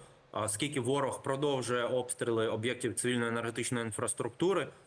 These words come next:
Лише за минулу добу ми мали обстріли по Чернігівській області, де фактично в прифронтових територіях ми маємо найскладнішу ситуацію. А, на сьогодні здійснюється одна з найбільших ремонтних кампаній в історії, е, України.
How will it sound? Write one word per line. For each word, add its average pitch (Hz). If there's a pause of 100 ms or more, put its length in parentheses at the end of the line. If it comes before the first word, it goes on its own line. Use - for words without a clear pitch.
(220)
Лише 113
за 123
минулу 139
добу 120
ми 123
мали 120
обстріли 117
по 110
Чернігівській 151
області, 123
де 113 (380)
фактично 131
в 117
прифронтових 123
територіях 117
ми 117
маємо 110
найскладнішу 113
ситуацію. 104 (400)
А, 101
на 110
сьогодні 151
здійснюється 139
одна 123
з 113
найбільших 127
ремонтних 120
кампаній 110
в 107
історії, 110 (400)
е, 113
України. 127